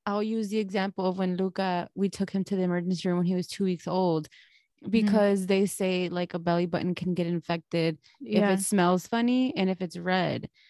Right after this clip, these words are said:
Speaker 1: And so I saw his, and 'cause his umbil-, his umbilical cord had just fallen off that earlier that day. And it, it's not that it smelled funny, but there, there was, like, um, fluid coming out of it. And it was like,
Speaker 2: Yeah.
Speaker 1: um, like, pu-, like pus. That's what it looked like. Like,
Speaker 2: Mm-hmm.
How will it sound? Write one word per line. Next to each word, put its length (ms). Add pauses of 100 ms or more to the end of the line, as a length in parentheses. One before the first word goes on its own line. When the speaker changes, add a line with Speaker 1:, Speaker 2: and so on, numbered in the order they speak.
(160)
Speaker 1:
And 240
so 400 (100)
I 160
saw 300
his, 460
and 460
'cause 140
his 180
umbil-, 340
his 200
umbilical 380
cord 200
had 120
just 200
fallen 280
off 320
that 180
earlier 400
that 220
day. 380 (600)
And 400 (140)
it, 260 (420)
it's 220
not 180
that 180
it 80
smelled 440
funny, 220
but 200
there, 240
there 160
was, 200
like, 300 (160)
um, 420
fluid 360
coming 360
out 240
of 160
it. 260
And 140
it 60
was 200
like, 260
Speaker 2:
Yeah. 20
Speaker 1:
um, 360
like, 220
pu-, 200
like 280
pus. 260
That's 160
what 100
it 80
looked 200
like. 240
Like, 120
Speaker 2:
Mm-hmm. 240